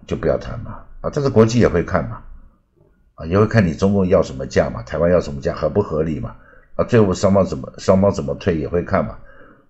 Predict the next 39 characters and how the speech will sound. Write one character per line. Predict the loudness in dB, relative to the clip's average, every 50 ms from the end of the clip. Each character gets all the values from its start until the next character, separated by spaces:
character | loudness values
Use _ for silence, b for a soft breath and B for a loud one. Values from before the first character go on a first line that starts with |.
| _ _ _ _ -6
啊， | -4 -4 -2
所 | 0 2 2
以 | 0 0 -4 -10 -16 -20 -20 -20 -20 _ _ _ _ _ -14
这 | -10 -4 -2
个 | 0 -2 -2 -4 -10 -2
大 | 2 2 2 2
家 |
都 | 2 0 2
在 | 2 2 2
眼 | 2 0 -2 -2
里 | -4 -4 -6
嘛。 | -8 -10 -10 -10 -10 -8
如 | -4 0 2
果 | 4 4 2 0 B B B B B B B B 0
中 | 2 4 6
共 | 8 6 6
无 | 4 2 -2
理， | -2 -4 -6 -6 -6
大 | -6 -4
家 | -4 -4 -4
就 | -4 -4 -6 -6
会 | -6 -6 -8 -12 -8
骂 | -6 -4 -4 -4
中 | -4 -6 -8 -6
共 | -6 -6 -6
嘛。 | -8 -10 -12 -10
如 | -2 2 4
果 | 4
是 | 4 2
台 | -2 -2 -2 2
湾 | 2 2 2 2
太 | 2 2 4
顽 | 4 4 2 0 -2
固， | -4 -4 -4
也 | -4
会 | -4 -4
骂 | -4 -6 -6 -8
台 | -8 -10 -10
湾 | -10 -10 -10